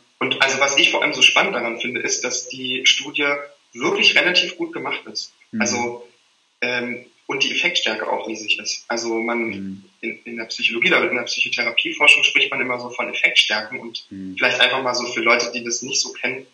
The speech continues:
Speaker 1: das mal einzuordnen. So eine Effektstärke von eins würde bedeuten, dass sich die Patienten, die im Mittel, die darunter leiden, um eine Standardabweichung im Vergleich zu vor der Behandlung verändern. Das ist riesig. Das ist so, würde man ungefähr so sagen,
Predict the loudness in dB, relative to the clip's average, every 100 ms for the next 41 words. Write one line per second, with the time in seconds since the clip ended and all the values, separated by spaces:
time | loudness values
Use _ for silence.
0 | -10 -4 -2 0 0 -2 -4 -4 -6 -4
1 | 0 2 2 2 0 -8 -6 -2 0 0
2 | -2 -4 -10 -6 -4 -2 0 0 0 -2
3 | -10 -16 _ _ _ -6 -2 0 -2 -2
4 | -2 0 0 0 -4 -8 -8 -6 -4 -2
5 | -2 -4 -4 -4 -2 -4 -2 0 0 -2
6 | -12 _ _ _ -14 -4 4 4 6 4
7 | 4 0 -2 -2 0 0 0 -4 -4 0
8 | 2 4 4 4 0 -4 -10 -6 2 4
9 | 4 2 -2 -8 -12 -10 -8 -6 -8 -10
10 | -6 -6 -6 -8 -6 -2 0 2 2 -2
11 | -6 _ _ 0 2 4 2 2 0 -2
12 | -2 0 0 -2